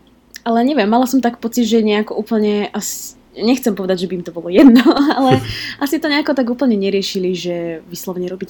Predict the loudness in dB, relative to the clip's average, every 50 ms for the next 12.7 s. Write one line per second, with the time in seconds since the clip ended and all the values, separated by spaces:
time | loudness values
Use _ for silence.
0 | -12 -12 -12 -12 -10 -8 -6 -6 -6 -4 -4 -4 -4 -2 -2 -2 -2 -2 -2 -4
1 | -6 -6 -8 -8 -8 -10 -14 _ _ _ _ -10 -8 -4 -2 0 0 0 0 0
2 | 2 2 4 2 2 0 0 -2 -2 -4 -4 -2 -2 -2 -2 -2 -4 -6 -6 -6
3 | -6 -8 -12 -16 -14 -14 -14 -14 -16 -16 -16 -14 -14 -12 -14 -16 _ -10 -2 2
4 | 4 4 4 4 2 0 -2 -2 -2 -4 -4 -4 -4 -4 -6 -6 -6 -10 -10 -10
5 | -10 -10 -2 0 0 2 2 0 -2 -2 -2 -2 0 2 2 2 2 2 0 0
6 | 2 2 2 2 0 -2 -2 -2 -2 0 0 0 -2 -4 -4 -8 -10 -8 -8 -10
7 | -8 -6 -4 -4 -4 -4 -4 -6 -6 -4 -4 -4 -2 -4 -6 -8 -12 -18 -20 -20
8 | -18 -18 -18 -18 -14 _ -10 -8 -8 -8 -10 -12 -14 _ _ _ -8 -6 -6 -6
9 | -6 -8 -8 -8 -6 0 2 2 2 2 0 -4 -4 -6 -10 -20 -20 -20 -20 -20
10 | -20 -20 -20 -18 -18 -18 -18 -16 -10 -8 -4 -4 -2 -4 -4 -6 -8 -12 -14 _
11 | _ _ _ -20 _ _ _ _ _ -4 -2 0 0 2 2 2 0 0 -2 -4
12 | -2 -2 0 2 2 2 4 4 4 4 4 2 0